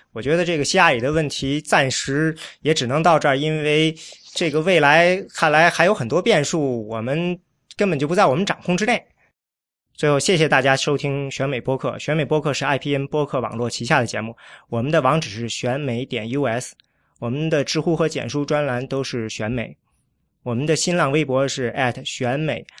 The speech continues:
I M election，中间没有空格。我们的 Twitter 是at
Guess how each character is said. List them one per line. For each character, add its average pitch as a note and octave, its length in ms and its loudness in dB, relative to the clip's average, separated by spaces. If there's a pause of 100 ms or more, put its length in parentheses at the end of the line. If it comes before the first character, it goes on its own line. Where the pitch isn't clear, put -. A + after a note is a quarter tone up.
(140)
I C3 300 2
M B2 300 -4
election， B2 640 -4 (340)
中 C#3 200 -4
间 C3+ 240 0
没 C3 140 -2
有 C3+ 100 0
空 A#2+ 220 -6
格。 G#2+ 280 -6 (500)
我 A2+ 80 -4
们 A#2+ 80 -2
的 D#3+ 120 0
Twitter E3 340 0
是 A#2 140 -6
at A#2 240 -4